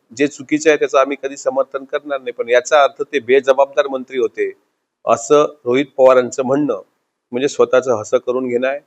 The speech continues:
दत्ता मामा भरणे हे सुद्धा शेतकरी पुत्र आहेत, त्यांना पक्षाने जबाबदारी दिलेली आहे.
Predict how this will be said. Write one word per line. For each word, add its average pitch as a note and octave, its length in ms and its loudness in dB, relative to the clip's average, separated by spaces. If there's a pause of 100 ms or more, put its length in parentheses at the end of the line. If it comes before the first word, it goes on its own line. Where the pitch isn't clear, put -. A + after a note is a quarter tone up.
(440)
दत्ता B2+ 340 2
मामा C#3+ 200 4
भरणे C3+ 320 0
हे C3+ 120 -4
सुद्धा C3 320 -4
शेतकरी C3 380 -8
पुत्र C3 320 -8
आहेत, C3+ 180 -2 (120)
त्यांना A#2 240 -2
पक्षाने C3 520 -2
जबाबदारी C#3 460 0
दिलेली C#3+ 320 -10
आहे. C#3 140 -12